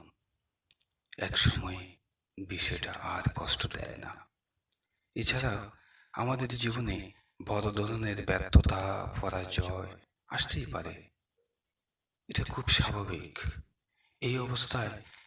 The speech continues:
এই বিষয়টি সর্বদা যদি আমাদের মনে সক্রিয় থেকে শুধু নাড়া দেয়,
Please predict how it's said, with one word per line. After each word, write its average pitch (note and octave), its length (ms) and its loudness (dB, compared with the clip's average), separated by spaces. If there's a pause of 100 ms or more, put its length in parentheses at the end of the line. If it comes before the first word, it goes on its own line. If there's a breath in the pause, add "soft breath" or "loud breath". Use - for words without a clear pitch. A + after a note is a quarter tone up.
(140 loud breath)
এই A#2+ 120 2
বিষয়টি - 540 4
সর্বদা - 540 6
যদি F#2+ 340 0 (400 loud breath)
আমাদের F#2+ 360 -4
মনে F2+ 280 -6
সক্রিয় - 580 0
থেকে - 340 4 (680)
শুধু G2+ 260 -4
নাড়া F#2 320 -4
দেয়, G2+ 300 -6